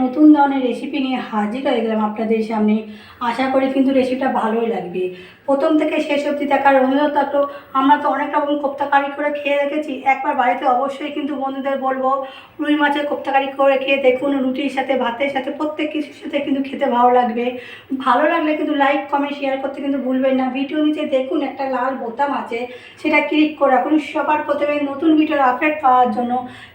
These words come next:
বন্ধুদের বলছি পাশে থাকুন, সাপোর্ট করুন। চলুন তাহলে রেসিপিটা শুরু করা যাক। রুই মাছের কোপ্তা কারি করার জন্য রুই মাছের পেটি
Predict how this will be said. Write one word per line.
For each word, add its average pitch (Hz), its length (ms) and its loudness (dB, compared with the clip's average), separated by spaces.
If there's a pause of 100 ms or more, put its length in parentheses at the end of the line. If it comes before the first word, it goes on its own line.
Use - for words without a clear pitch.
বন্ধুদের 302 440 6
বলছি 302 180 0 (100)
পাশে 269 260 2 (100)
থাকুন, 285 220 -2 (100)
সাপোর্ট 294 320 0 (100)
করুন। 277 220 4 (160)
চলুন 294 300 6
তাহলে 285 200 4
রেসিপিটা 269 400 0 (200)
শুরু 262 280 -4
করা 277 260 8
যাক। 277 200 4 (720)
রুই 277 220 2
মাছের 269 240 -2
কোপ্তা 254 320 0
কারি 240 240 4
করার 226 320 2
জন্য 233 140 -2 (120)
রুই 240 180 -4
মাছের 233 280 -4
পেটি 226 200 0